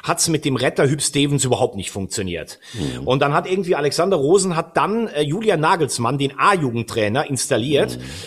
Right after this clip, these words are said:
Speaker 1: Ich war damals für Sky in, in, in Hoffenheim. Das ist jetzt, wie lange wird das her sein? Fünf, sechs Jahre oder sowas?
Speaker 2: Na, länger, glaub ich.
Speaker 1: Nee, ich glaub gar nicht so. Ich meine, der ist jetzt, ist, ist im zweiten Jahr in Leipzig und der war, glaub ich, drei Jahre in Hoffenheim. Also es müsste irgendwie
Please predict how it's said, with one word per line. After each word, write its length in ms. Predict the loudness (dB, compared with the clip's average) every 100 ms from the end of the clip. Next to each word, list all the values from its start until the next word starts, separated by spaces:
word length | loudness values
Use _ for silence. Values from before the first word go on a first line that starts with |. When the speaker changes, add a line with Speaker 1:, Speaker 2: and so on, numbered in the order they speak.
| -10
Speaker 1:
Ich 120 | -2
war 120 | 2 2
damals 240 | 2 0
für 120 | -4
Sky 480 | -4 -2 0 2 2
in, 240 | 0 -4 -4
in, 220 | -6 -4
in 160 | -2
Hoffenheim. 360 | -2 0 0 0
Das 100 | -2
ist 100 | -2
jetzt, 280 | -2 -4 -6
wie 60 |
lange 200 | -4 -4
wird 100 | -4
das 140 | -6 -4
her 80 | -4
sein? 160 | -4
Fünf, 220 | -6 -8
sechs 220 | -6 -6 -4
Jahre 240 | -4 -4
oder 180 | -4 -4
sowas? 400 | -4 -4 -6 -10 -8
Speaker 2:
Na, 260 | -4 -2
länger, 320 | -2 -2 -2
glaub 220 | -4 -6 -8
ich. 120 | -10
Speaker 1:
Nee, 300 | -4 0 2
ich 120 | 2 0
glaub 160 | 0
gar 140 | 0 0
nicht 160 | 0
so. 120 | 0
Ich 120 | 0 2
meine, 100 | 0
der 60 |
ist 80 | 2
jetzt, 160 | 0 -2
ist, 200 | -8 -6
ist 180 | -6
im 100 | -4
zweiten 380 | -2 -2 -2 -2
Jahr 160 | -2 -2
in 120 | -2
Leipzig 520 | -2 -2 -2 -4 -2
und 60 | 0
der 100 | 0
war, 140 | 0
glaub 140 | 0 -4
ich, 100 | -2
drei 180 | 0
Jahre 220 | 2 2 4
in 100 | 2
Hoffenheim. 400 | 2 -2 0 0
Also 160 | 2
es 160 | 2 2
müsste 240 | 2 2
irgendwie 160 | 0